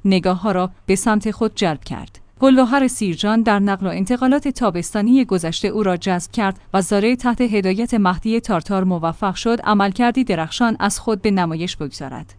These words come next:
بازی‌های خوب این مدافع باعث شد که حتی به اردوی تیم ملی فوتبال ایران دعوت شود و حالا یکی از گزینه‌های اصلی برای تیم‌های مدعی لیگ برتر باشد. گفته می‌شود حتی پیشنهاداتی از خارج کشور، از جمله از لیگ روسیه،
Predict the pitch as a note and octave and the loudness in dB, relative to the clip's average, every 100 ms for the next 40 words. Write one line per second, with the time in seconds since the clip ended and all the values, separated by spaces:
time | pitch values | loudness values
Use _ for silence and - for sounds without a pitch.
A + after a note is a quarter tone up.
0 | - B3+ A#3+ C4 D4+ C#4 C4 C#4 A3 G#3 | 0 2 2 2 2 0 0 -4 -2 0
1 | G3+ F3 E3 - C4 G3+ F3 F#3+ - G#3 | -2 -2 -4 -2 -2 -2 -2 -4 -2 -4
2 | - - - G#3+ F#3+ D4 - C#4+ - F3+ | -4 -20 -8 -6 -2 -4 0 -2 -2 -2
3 | F#3+ F#3+ A#3 A#3+ - A3 F#3 D#3+ D3 F3 | -2 -2 -2 -2 0 0 2 -4 -6 -6
4 | F#3+ G3 - B3 G#3 F#3 F3+ G3 F#3+ F#3 | -6 -10 -4 -2 -2 -4 -2 -2 0 0
5 | F3 A#3+ - G3+ G3+ A3 - - F#3+ A3+ | 0 -2 -2 0 0 -2 -4 0 0 0
6 | G3+ G#3+ A#3 B3+ C4+ B3+ - G3 G#3+ A3+ | -2 0 0 0 0 -2 0 0 0 0
7 | A3 C4 - G3 - B3+ C4 A#3+ C4 B3+ | 0 -2 -2 -4 0 0 2 2 2 0
8 | B3 A3+ A3+ B3+ A#3 F#3+ F#3+ F3+ G3+ F3+ | 2 0 2 2 2 0 -2 -2 -2 -2
9 | F#3+ F#3+ F#3+ G3 - A#3 - G3 D3+ D3 | -2 -2 -2 -2 -2 -2 -2 -8 -10 -12
10 | - - A3 A#3+ G#3 - G#3 A3+ C4+ B3+ | -6 -4 0 0 0 0 -2 0 0 -2
11 | C#4+ - C#4 A3 - A3 G#3+ A3+ C4 C#4 | -4 -2 -2 -2 -2 0 0 -2 0 0
12 | A#3+ - G#3+ G#3+ A#3+ F#3+ D#3+ G#3+ G#3+ G#3+ | 0 0 -2 -2 -2 -4 -4 -4 -4 -6
13 | - A#3 A#3+ D4 C4 A3+ F3+ F#3+ G3+ F3 | 0 0 2 2 2 0 -2 -2 -2 -4
14 | E3+ - D#3+ D3 | -6 -8 -8 -8